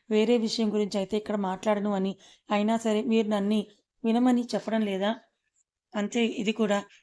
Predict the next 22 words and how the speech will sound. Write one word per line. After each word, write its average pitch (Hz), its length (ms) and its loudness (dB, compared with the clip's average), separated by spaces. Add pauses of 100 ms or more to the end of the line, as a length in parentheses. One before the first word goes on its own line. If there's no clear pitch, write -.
(140)
అని 220 120 0
పొగరుగా 214 480 2 (160)
సమాధానం 208 560 0
చెప్పింది 202 440 -4 (640)
శ్రేష్ఠ. 208 380 -4 (240)
అయితే 202 240 -4
కోపంతో 208 520 -4
శ్రేష్ఠ 208 440 -4
ఫేస్ 214 300 -4
పట్టుకొని, 214 440 -2 (420)
"నాకు 220 220 0
ఎవరైనా 214 340 0
ఎదురు 208 220 -2
సమాధానం 214 420 -2
చెప్తే 202 260 -8
చాలా 202 220 -4
కోపం 196 360 -4
వస్తుందని" 202 500 -4 (440)
చాలా 233 200 0
కోపంగా 226 480 0
అన్నాడు 202 280 -4
గౌతమ్. 196 340 -4